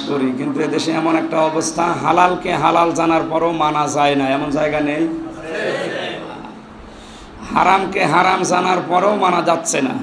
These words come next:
আমরা তো মুক্ত জীবনে আছি, টের পাচ্ছি না। বন্দি জীবনে এটা উপলব্ধি করা যায় বেশি। অনেকে মনে করি ওখানে গেলে মানুষ সব আল্লাহর ওলি হয়ে যায়, ওখানেও এমন গোনা করার সিস্টেম আছে।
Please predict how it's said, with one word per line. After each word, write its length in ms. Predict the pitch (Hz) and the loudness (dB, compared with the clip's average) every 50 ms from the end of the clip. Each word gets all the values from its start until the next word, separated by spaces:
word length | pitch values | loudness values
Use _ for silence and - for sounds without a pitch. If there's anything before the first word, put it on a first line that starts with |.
| 110 - - - - - - - - - - - - | -8 -10 -12 -14 -16 -16 -18 -18 -20 -20 -20 -16 -10
আমরা 180 | - 156 165 175 | -6 -4 -4 -2
তো 100 | 165 175 | -2 0
মুক্ত 300 | 170 165 170 160 165 - 165 165 | 0 0 0 0 -2 -2 -2 -2
জীবনে 360 | 156 156 175 165 160 170 175 170 | 0 0 0 0 0 0 0 0
আছি, 220 | 170 160 160 170 156 | 0 0 0 -2 -2
টের 160 | - 160 156 151 - | -4 -4 -4 -2 -2
পাচ্ছি 340 | - 160 - - - - - | -4 -4 -4 -4 -4 -4 -4
না। 120 | - - - - - - - - - - - - - - - 147 131 131 | -6 -8 -10 -12 -14 -16 -18 -18 -18 -18 -18 -18 -18 -14 -10 -8 -4 0
বন্দি 380 | 156 175 185 196 175 165 185 | 0 2 2 2 0 0 0
জীবনে 360 | 165 160 175 165 180 175 175 165 | 0 0 0 0 2 2 2 2
এটা 160 | 165 - 170 165 | 2 2 2 0
উপলব্ধি 500 | 151 139 160 165 170 165 160 143 160 - | 0 2 2 2 2 2 0 -2 -2 -2
করা 260 | 156 151 156 151 151 | 0 0 0 0 0
যায় 220 | 135 151 143 139 | 0 0 0 2
বেশি। 340 | 131 135 139 131 - - 110 - - - - - - - - - - - - - - - - - - - - - - - - - - - - - - - - - - - 135 | 2 0 0 0 -2 -4 -4 -6 -8 -10 -12 -14 -16 -18 -20 -20 -20 -20 -20 -20 -20 -20 -20 -20 -20 -20 -20 -20 -20 -20 -20 -20 -20 -20 -20 -20 -20 -20 -18 -14 -10 -8 -6
অনেকে 320 | 139 147 160 156 - 165 165 | -2 -2 -2 0 0 0 2
মনে 260 | 160 165 160 160 160 | 2 2 2 2 0
করি 220 | 143 156 165 160 165 | 0 2 2 2 2
ওখানে 300 | 160 160 139 160 170 165 165 | 2 2 2 0 0 0 0
গেলে 200 | 151 160 160 160 160 | 0 0 0 0 0
মানুষ 200 | 160 160 156 139 | 0 0 0 -2
সব 120 | 160 165 | 0 0
আল্লাহর 300 | 165 156 160 160 156 156 156 | 2 2 2 2 0 0 0
ওলি 160 | 156 160 156 | 0 0 0
হয়ে 180 | 156 160 147 139 | 0 0 -2 -2
যায়, 200 | 135 135 131 - - - - - - - - - - - - - - - - - | -4 -6 -8 -10 -14 -16 -18 -18 -18 -20 -20 -20 -20 -20 -20 -20 -20 -20 -14 -6
ওখানেও 400 | - 156 143 160 180 190 190 190 185 | -4 -2 0 2 2 2 2 2 4
এমন 240 | 180 180 180 185 180 170 | 4 4 4 2 2 2
গোনা 240 | 156 165 180 185 196 | 2 2 2 2 2
করার 300 | 170 165 190 190 185 175 139 | 2 2 4 4 4 2 2
সিস্টেম 440 | - 185 180 - - - 190 180 170 | -2 -2 -2 -4 -4 -4 -2 -2 0
আছে। 320 | 165 165 147 131 160 175 | 2 2 2 2 2 2